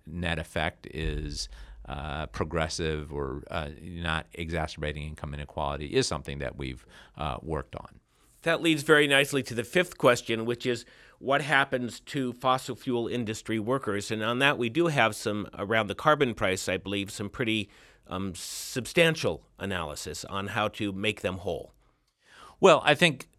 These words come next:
Speaker 1: there the, the obvious point is if you're transitioning to a hundred percent clean energy economy, there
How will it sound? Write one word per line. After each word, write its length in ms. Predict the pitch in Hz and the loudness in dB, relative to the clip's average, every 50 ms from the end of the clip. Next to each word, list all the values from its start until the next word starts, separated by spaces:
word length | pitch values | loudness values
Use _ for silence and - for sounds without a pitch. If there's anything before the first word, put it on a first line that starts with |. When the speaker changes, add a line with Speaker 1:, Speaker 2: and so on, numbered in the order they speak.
| _ _ - 180 - - - - - - - | _ _ -20 -20 -18 -18 -18 -18 -18 -16 -14
Speaker 1:
there 400 | 123 127 127 151 156 156 156 151 | 0 6 10 10 12 12 10 8
the, 300 | 135 135 131 127 123 - - | 8 8 6 6 6 2 -2
the 360 | 117 117 123 120 117 117 - | 0 2 4 4 4 4 6
obvious 340 | - 127 127 120 123 113 - | 8 8 8 8 6 4 2
point 380 | - - 127 113 110 107 - | 0 2 4 4 4 4 4
is 560 | - 104 104 104 101 101 98 95 92 87 - - | 4 6 6 8 6 6 4 0 -2 -4 -4 -2
if 220 | 107 104 - - | -2 -2 0 2
you're 300 | 107 104 101 101 98 95 | 4 4 6 6 4 2
transitioning 920 | 87 - - - 107 101 98 90 98 113 110 - - 107 101 98 98 95 | 0 0 2 2 4 4 2 2 2 2 2 2 2 2 2 2 2 0
to 680 | - - - 98 92 92 92 90 87 87 87 85 - - - | -2 -2 0 2 2 2 2 2 0 0 0 -2 -4 -4 -2
a 120 | 87 87 | -2 0
hundred 240 | 85 104 101 95 85 | 0 0 -2 -2 -4
percent 280 | - 90 - 101 92 - | -4 -4 -2 -2 -4 -4
clean 220 | - 98 95 87 | -4 -4 -2 -2
energy 300 | 87 87 87 82 85 82 | -2 -2 -4 -2 -2 -4
economy, 680 | 78 - - 85 82 82 82 80 78 80 78 78 78 78 - | -4 -4 -2 -2 -2 -2 -2 -2 -4 -4 -4 -4 -6 -8 -6
there 340 | - 82 80 82 82 - | -4 -2 -2 0 -2 -4